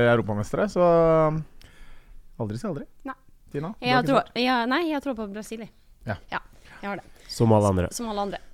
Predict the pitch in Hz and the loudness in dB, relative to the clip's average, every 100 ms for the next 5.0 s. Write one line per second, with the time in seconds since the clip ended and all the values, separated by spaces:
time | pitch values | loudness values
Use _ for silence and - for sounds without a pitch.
0 | - - 208 196 226 208 202 196 185 185 | -8 -6 -8 -8 -6 -6 -4 -4 -4 -6
1 | 185 190 220 214 202 208 - 208 214 190 | -8 -8 -8 -8 -8 -10 -12 -12 -12 -14
2 | - - - - - - - - - - | -18 -20 -20 -20 -20 -20 -20 -20 -20 -10
3 | - 214 202 202 214 226 196 294 - - | 2 6 6 6 6 8 8 6 2 0
4 | 254 277 294 302 269 247 220 185 175 | 2 2 2 0 2 2 2 8 10